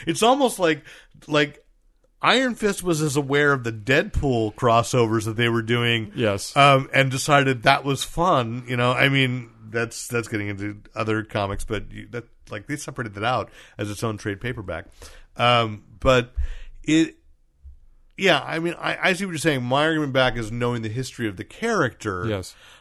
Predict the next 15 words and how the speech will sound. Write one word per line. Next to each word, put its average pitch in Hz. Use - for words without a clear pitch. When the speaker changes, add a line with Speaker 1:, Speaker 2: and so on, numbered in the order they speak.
Speaker 1:
But 135
then 147
the 143
flip 196
side 113
is 104
most, 135
more 151
people 190
are 147
gonna 135
see 143
that 123
television 107
series 92